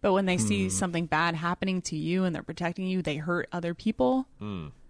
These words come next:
Speaker 1: Um, but it just seems
Speaker 2: They're anti-heroes.
Speaker 1: Right, and there's, like, some will they, won't they kind of, like, high school. It, it just, I don't think it's something that I'm gonna finish. It wasn't nearly as supernatural as I wanted it to be.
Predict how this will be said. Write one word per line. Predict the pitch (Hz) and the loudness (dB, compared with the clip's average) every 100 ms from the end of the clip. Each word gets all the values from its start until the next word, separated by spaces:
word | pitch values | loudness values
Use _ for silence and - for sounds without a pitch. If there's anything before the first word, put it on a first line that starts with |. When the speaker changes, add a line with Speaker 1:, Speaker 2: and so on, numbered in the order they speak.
| - - - - - | -20 -20 -20 -20 -2
Speaker 1:
Um, | 202 185 185 185 | 2 4 4 2
but | 190 | 2
it | 214 220 | 0 0
just | 277 | 0
seems | - 285 - | 6 6 4
Speaker 2:
They're | - 107 | 0 -2
anti-heroes. | 98 90 85 80 76 71 73 - - - 247 | 0 -2 0 -2 -2 -4 -8 -12 -16 -8 0
Speaker 1:
Right, | 269 240 | 4 6
and | 196 214 | 6 6
there's, | 220 226 | 6 6
like, | 240 226 | 4 2
some | 208 220 208 196 196 | 4 4 4 4 4
will | 208 208 | 4 6
they, | 208 202 | 6 4
won't | 180 180 220 214 | 6 4 4 4
they | 233 233 226 226 220 - | 4 6 6 6 2 -2
kind | 233 220 | 2 4
of, | 214 208 196 214 | 4 4 2 2
like, | 208 | 2
high | - 226 226 | 2 2 2
school. | - - 233 226 220 214 - - _ | 2 4 6 6 6 2 -2 -20 _
It, | - 202 - - | -4 -4 -6 -6
it | - 190 | -2 0
just, | 190 180 | -2 2
I | 208 | 2
don't | 196 | 4
think | 165 147 | 2 -2
it's | - | -2
something | 139 - | -2 0
that | 151 | 0
I'm | 143 156 | 0 0
gonna | 147 | -2
finish. | 147 143 - 175 180 | -2 -6 -4 -4 -4
It | - | 0
wasn't | 185 180 165 160 | 2 2 2 0
nearly | 165 160 156 147 | 0 2 0 0
as | 151 | -2
supernatural | 151 - 147 - 160 - - | -4 -4 -4 -4 -4 -6 -6
as | - | -4
I | - | -4
wanted | 76 - - | -4 -4 -6
it | |
to | - | -8
be. | - 214 | -6 -6